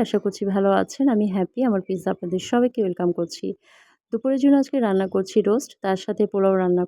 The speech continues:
করব। কোনো গেস্ট আসবে না, নিজেদের জন্যই করছি। আগে পোলাও খেতে কেন জানি খুব একটা পছন্দ করতাম না, কিন্তু এখন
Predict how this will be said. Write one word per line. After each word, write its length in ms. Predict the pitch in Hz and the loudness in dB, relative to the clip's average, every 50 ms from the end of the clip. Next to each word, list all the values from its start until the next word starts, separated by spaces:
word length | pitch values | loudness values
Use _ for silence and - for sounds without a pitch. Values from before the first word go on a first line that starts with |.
| - | -2
করব। 220 | 185 180 175 175 220 269 339 - _ _ _ _ _ _ _ _ _ _ - | -4 -4 -4 -2 -2 -2 -2 -4 _ _ _ _ _ _ _ _ _ _ -6
কোনো 120 | - 269 285 254 233 | -2 -2 0 4 4
গেস্ট 200 | 240 240 240 - 233 208 | 4 2 4 2 0 0
আসবে 240 | 196 175 - - 185 190 | 0 -2 -4 -4 -2 0
না, 40 | 214 294 339 277 226 | 2 4 4 4 4
নিজেদের 340 | 208 180 196 196 185 202 185 - | 4 2 0 0 0 0 0 2
জন্যই 260 | 185 185 180 180 180 180 - | 2 2 4 2 2 0 0
করছি। 300 | 175 175 - - - - 269 302 - _ _ _ _ _ _ - - | -4 -4 -4 -8 -10 -6 -6 -6 -6 _ _ _ _ _ _ -4 0
আগে 140 | 226 254 269 247 | 2 2 2 2
পোলাও 220 | 254 247 254 262 254 - | 2 0 0 0 -2 -4
খেতে 220 | 285 277 - 277 254 247 | -8 -6 -6 -4 -2 -2
কেন 120 | 226 226 233 240 | 0 2 2 4
জানি 120 | 240 240 240 | 4 2 2
খুব 100 | 240 240 240 | 2 0 0
একটা 120 | 233 240 220 - - | 0 0 -4 -2 -2
পছন্দ 320 | 202 202 - 247 240 226 226 220 226 | -4 -4 -2 -2 -2 -2 -2 -2 -4
করতাম 280 | 190 - - 202 196 202 | -8 -8 -6 -8 -6 -4
না, 60 | 226 254 - | -4 -6 -6
কিন্তু 200 | 233 196 - 202 - - 196 | -6 -6 -6 -6 -6 -6 -12
এখন 180 | _ - 214 | _ -4 -2